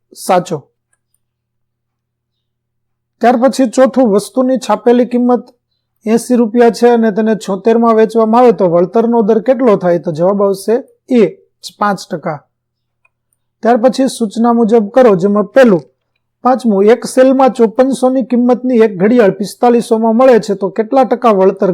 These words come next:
ગણાય? તો સૌપ્રથમ વળતર બરાબર ચોપનસો માઇનસ પિસ્તાલીસો બરાબર નવસો રૂપિયા વળતર. માટે ચોપનસો એ વળતર નવસો, તો સો રૂપિયા એ વળતર કેટલું? તો નવસો ગુણ્યા સો ભાગ્યા ચોપનસો બરાબર પચાસના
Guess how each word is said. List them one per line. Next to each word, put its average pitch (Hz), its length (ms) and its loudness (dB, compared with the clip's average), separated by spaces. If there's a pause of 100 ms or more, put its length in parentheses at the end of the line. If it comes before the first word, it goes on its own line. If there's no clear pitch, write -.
ગણાય? 165 240 -6 (640)
તો 220 80 -4
સૌપ્રથમ 247 640 0
વળતર 214 360 2
બરાબર 214 420 2 (100)
ચોપનસો 240 540 -2
માઇનસ 226 360 0
પિસ્તાલીસો 240 640 -2
બરાબર 202 320 0
નવસો 185 480 0
રૂપિયા 220 340 0
વળતર. 233 300 0 (840)
માટે 202 260 0 (120)
ચોપનસો 240 460 0 (120)
એ - 100 6
વળતર 254 380 4
નવસો, 277 340 0 (100)
તો 202 60 -2 (120)
સો 226 180 2
રૂપિયા 247 380 4
એ - 60 0
વળતર 233 300 0 (120)
કેટલું? 226 360 0 (380)
તો 202 60 -2 (100)
નવસો 208 320 0 (100)
ગુણ્યા 247 380 0
સો - 340 -2 (880)
ભાગ્યા 202 380 -2
ચોપનસો 254 600 0
બરાબર 214 360 2 (220)
પચાસના 247 560 -2